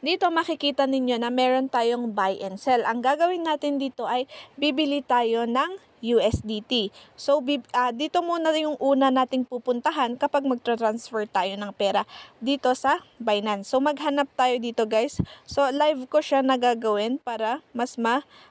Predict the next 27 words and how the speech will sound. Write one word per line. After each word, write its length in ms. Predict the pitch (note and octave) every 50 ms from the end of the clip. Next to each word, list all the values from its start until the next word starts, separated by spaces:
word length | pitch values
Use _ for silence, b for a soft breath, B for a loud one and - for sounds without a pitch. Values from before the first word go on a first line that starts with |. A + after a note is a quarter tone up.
| B
ah, 240 | - G#3 G#3+ G#3 G#3
mas 240 | A3 A#3+ C#4+ - -
maintindihan 720 | C#4+ C#4+ C4+ C#4 C#4 C#4 C4+ B3+ A#3+ B3 C#4 C#4 B3 A3+
ninyo. 400 | A3 A3 G#3 G3 F#3+ G#3+ G#3+ A3 - _ b b b b b
So, 160 | - - C#4+
maghanap 400 | D4 D#4 C#4 E4 D#4+ D4+ D#4+ D#4 _ -
tayo 240 | D4 C#4+ C#4 C#4+
dito. 240 | C#4 B3 B3 A#3+ -
Magtra-transfer 960 | B3 B3+ B3+ B3 - C4 C4 B3+ - B3+ C4 C4 C4+ - - - - B3+ B3+
lang 160 | B3+ C4 B3 G3
ako 320 | A3+ B3 - A#3 A3+ A3+
ng 160 | A3+ A#3+ B3+
ten 240 | - - A3+ A3 A3 A3 A3
U 80 | G#3
S 240 | - - - - -
D 160 | G#3 A3 G#3
T. 240 | G3+ - A#3 B3 D#4 - b b b b b b _ b b b b b _
Malalaki 560 | - B3+ C#4+ D#4 D#4+ E4 E4+ F4 F4 F4+ E4 -
kasi, 320 | - E4 D#4+ - D#4+ C4+
guys, 320 | B3+ B3+ B3+ C#4 - -
to, 160 | - B3+ B3+ C4
kaya 320 | C4+ B3 A#3+ A#3 A#3 A#3+
kailangan 480 | - C4+ A#3 A#3 A#3 A3+ A#3 A3+ A3+ -
ko 120 | - A#3
maghanap 440 | A3 A3 G#3+ A#3 A#3+ G#3 G#3+ - -
ng 200 | A3 G#3 G3+ - G#3+
iba. 240 | G#3 G3+ F#3 -